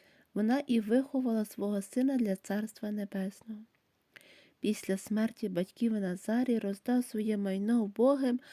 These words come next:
а сам ходив по Італії і проповідував Христову віру. Саме тоді за імператора Нерона почалося перше переслідування християн.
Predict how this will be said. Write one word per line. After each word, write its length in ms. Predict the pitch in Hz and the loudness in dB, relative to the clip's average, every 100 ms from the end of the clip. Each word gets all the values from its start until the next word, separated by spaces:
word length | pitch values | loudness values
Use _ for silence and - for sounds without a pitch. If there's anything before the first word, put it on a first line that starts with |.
| - - - | -20 -20 -10
а 140 | - 196 | -2 0
сам 400 | - 302 339 320 | 0 2 2 2
ходив 380 | - 233 254 269 | 2 2 4 2
по 180 | - | 0
Італії 760 | 220 196 - 240 277 254 240 202 | 0 0 -2 0 2 2 2 -2
і 40 | |
проповідував 840 | 202 208 185 - 190 254 262 226 208 | -4 -4 -4 -4 -2 0 2 0 0
Христову 580 | 185 185 - 208 208 | -6 -8 -6 -4 -4
віру. 460 | 202 196 196 202 247 - _ _ _ _ - _ | -6 -4 -6 -6 -10 -12 _ _ _ _ -20 _
Саме 380 | - - 214 214 | -10 2 4 4
тоді 580 | 202 202 185 208 254 269 - - - | 0 0 0 2 2 2 -8 -20 -10
за 140 | 190 | -4
імператора 880 | - 208 196 196 208 254 262 214 202 | -2 -2 -4 -4 -2 -4 -4 -4 -4
Нерона 600 | 190 185 190 247 247 226 - - _ | -2 -2 -2 0 0 -2 -8 -20 _
почалося 720 | 247 240 - 277 311 330 269 | -2 -2 -2 0 0 0 -2
перше 520 | 254 254 294 320 - | -2 0 0 -2 -2
переслідування 840 | 277 247 226 - 247 254 247 240 220 | 0 2 0 0 0 0 2 0 0
християн. 840 | - 214 220 - 220 202 185 202 | -2 -4 -6 -4 -2 0 -2 -6